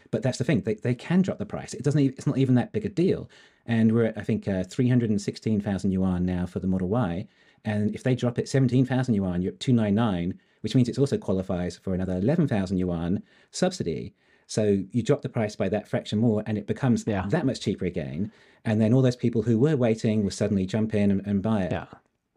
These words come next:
Speaker 1: And it used to be two hundred sixty-seven thousand yuan, I think, before, and they've raised the prices since then. So
Speaker 2: Yeah.
Speaker 1: they can, <laughs> yeah.
Speaker 2: Just
Speaker 1: Plus
Speaker 2: bring
Speaker 1: they
Speaker 2: it back
Speaker 1: just
Speaker 2: to where
Speaker 1: ramp-
Speaker 2: they had it.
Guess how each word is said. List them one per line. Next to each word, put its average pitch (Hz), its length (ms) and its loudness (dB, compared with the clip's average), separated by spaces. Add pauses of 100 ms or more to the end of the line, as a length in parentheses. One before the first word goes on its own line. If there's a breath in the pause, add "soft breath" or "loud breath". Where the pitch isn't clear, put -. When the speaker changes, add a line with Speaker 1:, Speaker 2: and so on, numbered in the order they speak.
(480)
Speaker 1:
And 127 80 2
it 123 60 2
used 190 160 2
to - 60 0
be 101 340 0
two 160 140 4
hundred 131 180 4
sixty-seven 107 720 -4
thousand 92 320 -2
yuan, 82 300 -4
I 80 40 -8
think, 85 280 -6
before, 90 420 -4 (320 soft breath)
and 98 80 -2
they've 101 120 0
raised 170 180 2
the - 60 -2
prices 85 340 -8
since - 220 -4
then. 80 340 -6 (320 soft breath)
So 214 200 0
Speaker 2:
Yeah. 202 200 2
Speaker 1:
they 214 220 2 (180)
can, 143 500 2
<laughs> - 20 -14
yeah. - 800 -2 (340 loud breath)
Speaker 2:
Just - 140 -20
Speaker 1:
Plus 160 120 2
Speaker 2:
bring 160 80 2
Speaker 1:
they 139 40 6
Speaker 2:
it 131 60 4
back - 0 -
Speaker 1:
just 151 140 4
Speaker 2:
to - 80 2
where 160 100 6
Speaker 1:
ramp- 165 100 4
Speaker 2:
they 160 100 4
had 156 180 0
it. 113 120 -6